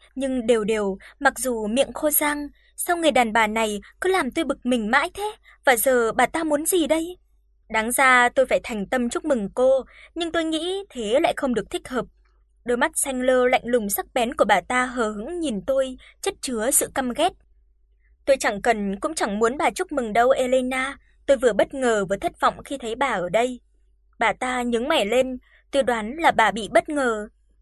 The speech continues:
"Tôi chưa từng nghĩ cô lại là đối thủ đáng gờm, Anastasia, nhưng cô dần dần làm tôi ngạc nhiên đấy."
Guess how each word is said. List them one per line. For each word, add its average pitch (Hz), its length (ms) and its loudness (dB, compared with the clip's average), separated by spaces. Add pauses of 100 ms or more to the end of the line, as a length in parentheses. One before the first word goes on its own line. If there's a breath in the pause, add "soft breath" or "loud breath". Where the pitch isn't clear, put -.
(140)
"Tôi 240 140 4
chưa 262 120 2
từng 196 260 0
nghĩ 254 240 -4
cô 302 100 4
lại 262 180 6
là 214 120 0
đối 196 200 -4
thủ 277 180 -4
đáng 208 280 -6
gờm, 269 220 4
Anastasia, 247 1000 -2 (320 loud breath)
nhưng 320 160 -2
cô 330 120 2
dần 269 260 2
dần 214 280 -2
làm 190 280 -2
tôi 226 100 -4
ngạc 226 280 -2
nhiên 247 300 2
đấy." 320 220 0